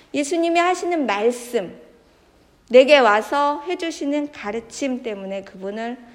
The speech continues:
알아볼 뿐이었습니다. "아, 스승님, 선생님처럼 말씀하시는 분이구나. 스승님이신가?" 하고 내 마음에 눈이,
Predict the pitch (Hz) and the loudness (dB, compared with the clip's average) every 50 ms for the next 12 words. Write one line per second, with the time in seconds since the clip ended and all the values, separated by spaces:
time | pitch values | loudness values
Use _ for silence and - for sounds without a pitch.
0 | - _ _ _ _ _ _ - - 190 196 208 208 214 208 208 208 208 - 262 | -20 _ _ _ _ _ _ -10 -8 -4 -2 -2 -2 -2 -2 -6 -6 -6 -8 -8
1 | 269 269 240 214 - - - - - - - 50 - _ _ _ _ _ _ _ | -8 -6 -6 -8 -10 -12 -14 -14 -14 -14 -16 -20 -20 _ _ _ _ _ _ _
2 | _ _ _ _ _ _ _ _ _ - 247 262 262 262 302 254 233 - - 294 | _ _ _ _ _ _ _ _ _ 0 2 4 4 2 0 -6 -10 -10 -12 -10
3 | 277 311 277 262 240 214 202 - - - _ _ - 294 311 320 285 277 269 247 | -8 -6 -6 -6 -6 -8 -10 -14 -20 -20 _ _ -12 -8 -4 -2 -2 -2 -2 -4
4 | - 277 247 233 226 208 196 185 196 190 - 220 214 208 208 - 214 214 202 190 | -6 -6 -6 -6 -6 -6 -6 -8 -8 -8 -10 -8 -8 -8 -8 -8 -12 -12 -12 -12
5 | 220 208 208 196 196 196 190 185 185 185 - - - - - - _ _ _ _ | -12 -12 -12 -10 -10 -10 -10 -10 -10 -12 -16 -20 -20 -20 -20 -20 _ _ _ _
6 | _ _ _ _ _ - - 311 294 294 311 285 277 262 240 226 208 - - 208 | _ _ _ _ _ -14 -12 -12 -6 -2 -2 0 0 0 -2 -4 -6 -10 -12 -10
7 | - 220 226 240 247 - - - - _ - 247 269 - 247 240 214 202 196 208 | -6 -6 -6 -6 -8 -14 -20 -20 -20 _ -16 -14 -10 -6 -6 -4 -4 -4 -4 -2
8 | 214 214 214 208 214 196 190 233 254 254 254 240 - - - - | -2 -2 -2 -4 -6 -6 -2 0 0 2 2 0 -2 -4 -10 -18